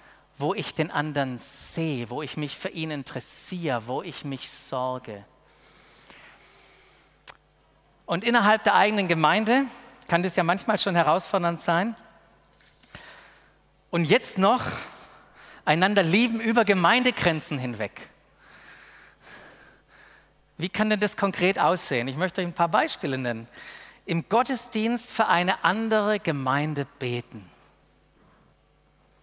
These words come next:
Eine andere Gemeinde ganz bewusst finanziell unterstützen. Oder bei einem größeren Event oder Jubiläum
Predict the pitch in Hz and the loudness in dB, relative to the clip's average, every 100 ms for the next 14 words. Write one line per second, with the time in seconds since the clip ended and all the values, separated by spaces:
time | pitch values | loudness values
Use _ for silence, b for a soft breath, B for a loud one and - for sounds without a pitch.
0 | b b b b b b b b b _ | b b b b b b b b b _
1 | _ _ _ _ _ _ _ - 151 180 | _ _ _ _ _ _ _ -6 -2 0
2 | 220 220 185 175 165 214 226 226 226 220 | 0 0 0 2 2 2 0 0 0 -4
3 | B B B - 170 202 - - - _ | B B B 0 0 0 -8 -14 -20 _
4 | _ _ - 131 147 240 - - 180 160 | _ _ -4 -2 -4 -6 -6 -4 -2 -2
5 | 160 - 175 190 143 127 - 208 - 107 | -4 -4 -2 -4 -6 -8 -8 -8 -10 -20
6 | _ _ _ _ _ _ _ _ _ _ | _ _ _ _ _ _ _ _ _ _
7 | _ _ _ B B B B B 180 185 | _ _ _ B B B B B -2 4
8 | 185 202 190 - 208 254 - 208 214 196 | 4 2 -2 2 4 4 2 0 0 0
9 | 147 170 226 226 196 170 165 185 175 165 | 2 4 4 0 0 0 2 2 4 4
10 | 190 156 147 175 185 | 4 4 4 0 -6